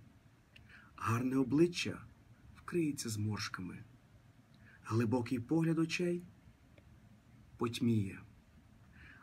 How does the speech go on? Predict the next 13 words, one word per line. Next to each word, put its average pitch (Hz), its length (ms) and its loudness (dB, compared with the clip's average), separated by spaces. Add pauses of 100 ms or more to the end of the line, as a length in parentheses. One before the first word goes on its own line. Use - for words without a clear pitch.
(120)
Але 156 260 0
добре 165 460 0
серце 113 680 -2 (400)
схоже - 500 -2
на 151 140 -2
сонце, - 540 -4 (640)
що - 260 -2
сяє 120 320 2
яскравим 156 520 0
світлом, 117 640 -2 (680)
зігріває 101 600 0
своїм 135 300 2
теплом 110 540 0